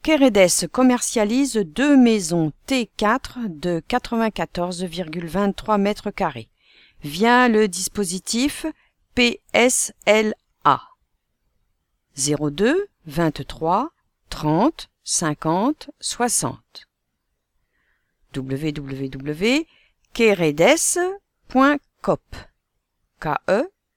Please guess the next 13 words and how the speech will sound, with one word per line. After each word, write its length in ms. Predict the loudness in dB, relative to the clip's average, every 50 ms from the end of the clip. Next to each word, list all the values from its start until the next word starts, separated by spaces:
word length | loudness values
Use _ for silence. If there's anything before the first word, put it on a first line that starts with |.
| _ -2
R 260 | 0 0 0 -2 -4 -10 _ -4
E 200 | -2 -2 0 -2 -4 _ _ _ _ _ _ _ _ -16
D 380 | -14 -10 -4 -2 -2 -2 -2 -4 _ -6
E 140 | -4 -4 -4 _ 0
S 440 | 2 2 2 2 0 0 0 -2 -4 -6 -8 _ _ _ _ _ _ _ -12
point 340 | -4 -2 0 2 2 0 -2 _ _ _ _ _ _ _ _ _
C 540 | -6 -2 0 2 4 4 4 4 2 0 -4 _ _ _ _ -2
O 160 | -2 -2 0 0
O 200 | 0 0 0 0 _ _ _ _ _ -6
P. 200 | -4 -4 -4 -4 -8 _ _ _ _ _ _ _ _ _ _ _ _ _ _ _ _ _ _ _ _ _ _ _ _ _ _ _ _ _ _ _ _ _ _ _ _ _ _ _ _ _ _ _ _ -4
Cesson-Sévigné. 1040 | -2 2 2 2 2 2 2 2 2 2 2 2 4 4 4 4 4 2 -2 -6 _ _ _ _ _ _ _ _ _ _ _ _ _ _ _ _ _ _ _ _ -12
Via 380 | -8 -2 2 4 6 6 6
Silva, 720 | 4 2 0 0 0 0 -2 -2 0 2 4 4 4 2